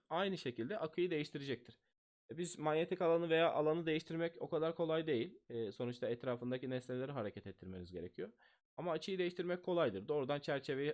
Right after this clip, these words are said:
döndürdüğünüz zaman bir eksen etrafında doğrudan açıyı değiştirebiliyorsunuz. O yüzden biz genellikle, e, bunu tercih edeceğiz. Açı değişecek. Akı değişimi hesaplaması yapabilmek için. Yani akı değişimi uygulamasında. E, delta fi bölü delta t bizim, e,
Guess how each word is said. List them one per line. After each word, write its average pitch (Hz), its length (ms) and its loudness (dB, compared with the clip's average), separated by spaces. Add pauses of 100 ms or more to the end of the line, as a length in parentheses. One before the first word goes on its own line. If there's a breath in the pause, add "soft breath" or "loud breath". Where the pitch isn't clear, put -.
(160)
döndürdüğünüz 143 640 -2
zaman 110 260 -2 (460 soft breath)
bir 117 80 2
eksen 110 240 -2
etrafında 107 680 -4 (260)
doğrudan 147 280 4
açıyı 160 280 -2
değiştirebiliyorsunuz. 143 840 -2
O 175 100 -2
yüzden 151 260 0
biz 143 120 -4
genellikle, 147 600 -2 (100)
e, 127 160 -6
bunu 151 200 -6
tercih 95 320 -6
edeceğiz. 85 340 -14
Açı 135 220 -10
değişecek. 87 420 -10 (140)
Akı 110 220 -12
değişimi 95 380 -8
hesaplaması 92 580 -12
yapabilmek 90 500 -10
için. - 160 -20 (400)
Yani 85 100 -6
akı 117 180 -6
değişimi 110 320 -6
uygulamasında. 98 640 -10 (1000)
E, 104 340 -4 (220)
delta 190 320 -2
fi 170 220 -4
bölü 170 200 -6
delta 147 320 -2
t - 240 -6 (160)
bizim, 135 300 -8 (580)
e, 107 540 -2